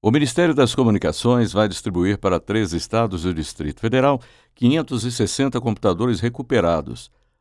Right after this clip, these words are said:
As máquinas serão instaladas em escolas públicas, bibliotecas, telecentros, abrigos de idosos, centros de saúde indígena, prefeituras, entre outros pontos de inclusão digital.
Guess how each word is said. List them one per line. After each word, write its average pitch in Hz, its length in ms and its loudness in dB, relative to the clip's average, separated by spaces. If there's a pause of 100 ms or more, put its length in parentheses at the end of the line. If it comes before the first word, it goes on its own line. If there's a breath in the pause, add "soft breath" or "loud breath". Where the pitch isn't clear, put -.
As 107 160 -8
máquinas 147 420 0
serão 123 180 2
instaladas 104 560 0
em 90 40 0
escolas 76 380 -6
públicas, 139 560 -2
bibliotecas, 101 880 -2
telecentros, 120 800 -2 (440 soft breath)
abrigos 139 480 0
de 113 100 0
idosos, 113 580 2
centros 117 420 -2
de 101 100 -2
saúde 85 460 -4
indígena, 117 640 0 (340 soft breath)
prefeituras, 131 760 2
entre 113 260 2
outros 117 300 -4
pontos 117 480 0
de 101 100 0
inclusão 107 480 -2
digital. 85 460 -8